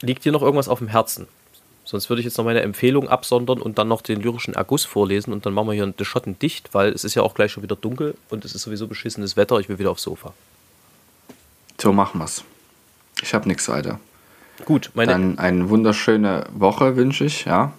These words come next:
Speaker 2: Und du kannst jetzt hier noch die zwei Sachen reinröllern.
Speaker 1: Röllern, ist ein schönes
Speaker 2: Und
Speaker 1: Wort.
Speaker 2: hören wir uns dann nächste Woche wieder.
Speaker 1: Ist das eine Frage oder eine Aussage?
Speaker 2: Punkt.
Speaker 1: Gut.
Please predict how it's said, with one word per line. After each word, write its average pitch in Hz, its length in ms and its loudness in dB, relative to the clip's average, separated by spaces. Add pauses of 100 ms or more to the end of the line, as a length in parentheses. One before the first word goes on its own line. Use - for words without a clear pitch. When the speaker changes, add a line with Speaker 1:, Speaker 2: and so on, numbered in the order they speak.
Speaker 2:
Und 104 160 -4
du 110 60 -2
kannst 107 240 0
jetzt 104 140 -6
hier 107 100 4
noch 104 140 6
die - 100 -16
zwei 92 220 2
Sachen 117 340 0
reinröllern. 107 920 2 (520)
Speaker 1:
Röllern, 98 360 -6
ist - 100 -18
ein 101 80 -8
schönes 95 240 2
Speaker 2:
Und 92 60 -2
Speaker 1:
Wort. - 580 -8
Speaker 2:
hören 101 220 4
wir 92 100 6
uns 85 260 0
dann 85 360 0
nächste 85 380 -2
Woche 78 260 -4
wieder. 65 260 -6 (420)
Speaker 1:
Ist - 120 -8
das 95 80 -4
eine 92 80 -6
Frage 113 340 0
oder 147 80 2
eine 131 140 0
Aussage? 90 340 -6 (920)
Speaker 2:
Punkt. - 520 -10 (220)
Speaker 1:
Gut. - 180 -12